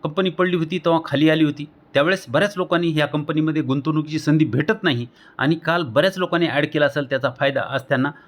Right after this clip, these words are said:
पाहायला मिळतोय. चौदाशे नव्वदवर कंपनी ट्रेड करत आहे, एकदम all टाईमच्या हा-, हायच्या जवळ कंपनी चालत आहे. DMart ही कंपनीसुद्धा आपण छत्तीसशेच्या आसपास, अ,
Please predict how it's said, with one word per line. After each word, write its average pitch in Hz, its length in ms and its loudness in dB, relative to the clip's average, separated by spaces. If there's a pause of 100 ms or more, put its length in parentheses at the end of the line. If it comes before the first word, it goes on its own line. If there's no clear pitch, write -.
(160)
पाहायला 131 260 2
मिळतोय. 143 280 0 (580)
चौदाशे 202 480 2 (120)
नव्वदवर 165 440 4
कंपनी 139 380 -2
ट्रेड 123 300 -2
करत 107 240 -4
आहे, 95 180 -14
एकदम 165 420 0
all 160 100 2
टाईमच्या 156 380 0
हा-, 139 120 -10 (140)
हायच्या 147 340 0
जवळ 143 240 0
कंपनी 135 400 -4 (300)
चालत 117 280 2
आहे. 104 200 -6 (2000)
DMart 156 400 2 (1500)
ही 185 120 -4
कंपनीसुद्धा 196 680 0 (360)
आपण 175 320 0 (560)
छत्तीसशेच्या 226 560 0
आसपास, 175 420 -2 (600)
अ, - 80 -2